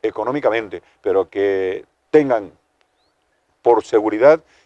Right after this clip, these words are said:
que el ayuntamiento está, eh, saneado, que hoy somos... Eh, un ayuntamiento, eh, potente, que cumple con todos los parámetros y que podemos seguir luchando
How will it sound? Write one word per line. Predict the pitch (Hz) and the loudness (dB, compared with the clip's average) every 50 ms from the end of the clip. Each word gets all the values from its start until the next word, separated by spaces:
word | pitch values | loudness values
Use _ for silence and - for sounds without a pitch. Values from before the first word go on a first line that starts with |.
| _ _ | _ _
que | - 110 104 | -4 -2 0
el | 101 | 0
ayuntamiento | 101 104 104 95 90 95 107 139 147 151 143 - 156 160 165 - _ _ _ _ _ _ | 0 -2 -2 -6 -10 -8 -6 -6 -6 -6 -6 -6 -6 -6 -6 -8 _ _ _ _ _ _
está, | 101 95 _ - 139 147 165 - - _ _ _ _ _ _ - | -12 -8 _ 2 4 4 4 2 -4 _ _ _ _ _ _ -14
eh, | 104 95 | -14 -14
saneado, | - - - 98 92 95 113 127 120 107 92 85 82 _ | -8 -2 0 0 2 2 2 2 4 4 2 0 -4 _
que | - | -2
hoy | 110 127 143 139 _ _ 143 135 110 - | 0 0 0 -4 _ _ -20 -20 -20 -12
somos... | - - 143 156 170 180 190 185 _ _ _ _ _ _ _ - | -6 -6 -4 -2 -2 -2 -4 -4 _ _ _ _ _ _ _ -8
Eh, | 110 104 98 98 98 95 95 - | -4 -2 -2 -2 -2 -4 -4 -6
un | 123 135 151 | -4 -2 -2
ayuntamiento, | 151 147 135 127 131 113 120 127 139 139 - 170 185 190 - - | -2 -2 -4 -6 -6 -6 -6 -6 -8 -6 -4 -2 0 -2 -2 -2
eh, | - 110 101 | -4 -4 -4
potente, | - _ - 120 117 135 131 120 110 92 - 92 95 - - | -4 _ -2 0 0 0 0 -2 -4 -10 -14 -14 -14 -12 -10
que | 107 92 | -10 -6
cumple | - 143 170 170 165 180 160 | -4 -4 -4 -4 -4 -6 -6
con | 127 101 98 92 | -6 -8 -8 -4
todos | 120 131 147 | -4 -2 0
los | 156 151 - | -2 -2 -2
parámetros | - 113 104 123 127 120 101 92 92 87 - _ _ _ _ _ _ - | 0 0 2 2 2 0 -2 -6 -8 -8 -10 _ _ _ _ _ _ -12
y | 110 - | -8 -6
que | - 101 | -6 -2
podemos | - 98 104 135 143 143 135 | 0 2 2 2 2 0 -2
seguir | - 123 113 120 127 135 139 131 | -4 -4 -4 -2 -2 -4 -4 -6
luchando | 123 113 - - 123 117 127 135 143 151 156 | -6 -8 -4 0 2 2 2 2 0 -4 -4